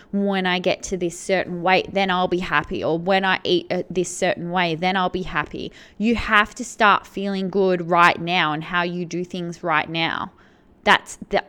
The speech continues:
that's how you change into feeling better in the future, right?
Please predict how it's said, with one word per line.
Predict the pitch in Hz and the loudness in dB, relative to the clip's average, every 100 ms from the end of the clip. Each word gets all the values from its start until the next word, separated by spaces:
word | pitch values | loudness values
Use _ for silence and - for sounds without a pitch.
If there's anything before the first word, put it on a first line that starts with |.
| - - | -8 0
that's | 190 160 - | 4 4 4
how | - 190 190 185 | -2 0 2 2
you | 185 170 190 175 | 0 -4 -6 -6
change | 190 - 180 185 175 | -6 -6 -4 -4 -8
into | 175 185 175 - 185 180 | -8 -8 -6 -6 -6 -6
feeling | - 185 180 180 175 | -6 -8 -6 -6 -2
better | 170 160 143 - - _ _ - | 2 4 2 0 -8 _ _ -6
in | 190 185 | -4 -2
the | 175 | -4
future, | - 180 - - - - | -4 -6 -4 -6 -6 -8
right? | - 170 165 | 2 4 4